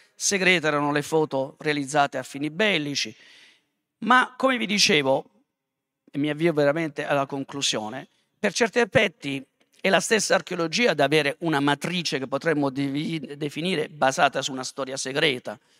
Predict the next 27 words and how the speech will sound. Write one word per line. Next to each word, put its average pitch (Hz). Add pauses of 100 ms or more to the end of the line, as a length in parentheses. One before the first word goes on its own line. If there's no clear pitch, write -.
(420)
ripeto, 135
non 175
sul 143
mistero, 123
ma 135
su 151
una 143
fonte 175 (320)
segreta 175 (140)
com'è 214
la 196
natura 160
delle, 139
delle 135
sue 135
fonti, 135 (380)
basata 151
su 143
delle 135
tracce, 156 (280)
su -
spie, 135 (420)
su - (460)
fonti 185 (240)
a 175
volte 160
davvero 156